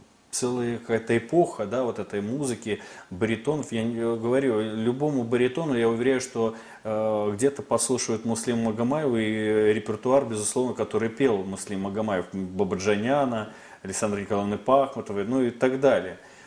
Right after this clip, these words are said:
А, и, и вы знаете, я, например, м, я спокоен, но я могу сказать честно, что мое стремление после гитиса, э, всегда было быть, э, не вторым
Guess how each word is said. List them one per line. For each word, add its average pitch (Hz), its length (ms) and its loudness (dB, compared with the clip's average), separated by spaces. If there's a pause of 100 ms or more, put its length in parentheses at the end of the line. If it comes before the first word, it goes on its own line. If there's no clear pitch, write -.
(140)
А, 113 720 2 (100)
и, 120 200 -6 (320)
и 131 180 6
вы 143 80 10
знаете, 190 400 4
я, 139 220 2
например, 175 600 0
м, 123 400 -4 (1300)
я 127 180 8
спокоен, 139 840 4
но 135 120 -4
я 127 220 4
могу 143 240 0
сказать 135 400 0
честно, 175 380 -2
что 123 560 -2 (240)
мое 135 280 4
стремление 139 840 2
после 120 340 0
гитиса, 113 920 0
э, 110 120 4
всегда 135 560 6
было 110 720 0
быть, 120 320 -4
э, 107 300 0 (300)
не 110 160 0
вторым 110 500 0